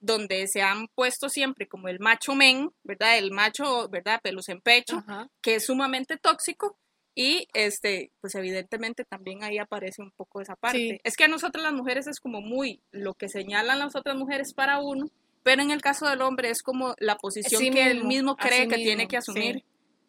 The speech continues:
Speaker 2: Sí, es cierto.
Speaker 1: ¿Verdad?
Speaker 2: Sí, es cierto.
Speaker 1: Sí, eso
Speaker 2: Al
Speaker 1: como
Speaker 2: hombre le pasa mucho eso.
Speaker 1: Sí. Ahorita les cuento algo de un amigo mío.
Speaker 2: <laughs> Va a seguir <laughs> exponiendo la vida a los demás.
Speaker 1: Ay, sí, de por sí.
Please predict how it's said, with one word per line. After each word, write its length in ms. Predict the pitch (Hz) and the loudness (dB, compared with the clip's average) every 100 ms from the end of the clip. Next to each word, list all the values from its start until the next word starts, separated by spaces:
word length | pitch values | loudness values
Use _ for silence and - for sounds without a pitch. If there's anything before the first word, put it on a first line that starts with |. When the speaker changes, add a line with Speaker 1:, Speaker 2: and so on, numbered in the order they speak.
| _ - | _ -6
Speaker 2:
Sí, 120 | - | -2
es 100 | 247 | 0
cierto. 440 | - 226 - 196 196 | 0 -2 -4 -16 -14
Speaker 1:
¿Verdad? 280 | - 208 285 - | -4 2 2 0
Speaker 2:
Sí, 80 | |
es 100 | 214 | -8
cierto. 280 | - 202 202 | -8 -10 -10
Speaker 1:
Sí, 120 | 196 190 | -10 -8
eso 140 | - 214 | -2 2
Speaker 2:
Al 60 | |
Speaker 1:
como 100 | 233 | 2
Speaker 2:
hombre 180 | 233 269 | 4 4
le 80 | 330 | 4
pasa 240 | 370 370 | 2 0
mucho 300 | 320 320 330 | -4 -4 -2
eso. 280 | - - 208 _ _ | -2 -4 -14 _ _
Speaker 1:
Sí. 100 | 214 _ _ | -16 _ _
Ahorita 260 | - 226 277 | 0 4 4
les 140 | 285 - | 2 2
cuento 280 | 233 233 214 | -2 0 0
algo 220 | 202 190 | 0 -4
de 100 | 190 | -2
un 100 | 202 | 2
amigo 280 | - 605 554 | 6 6 6
mío. 220 | 185 202 | 4 -2
Speaker 2:
<laughs> 140 | 403 | 0
Va 60 | 220 | 0
a 40 | |
seguir 360 | - 262 285 262 - 587 640 - - | -2 0 0 0 -4 -4 -4 4 8
<laughs> 400 | - 587 - 294 | 10 10 12 10
exponiendo 640 | 285 - 262 311 330 277 | 6 0 4 6 6 4
la 140 | 240 | 4
vida 180 | 240 262 | 6 8
a 40 | 294 | 8
los 160 | 311 | 8
demás. 300 | 320 330 311 233 | 6 6 8 6
Speaker 1:
Ay, 120 | 247 | 4
sí, 140 | 269 | 4
de 120 | 233 208 | 4 4
por 160 | 196 | -2
sí. 200 | - 269 | -2 -2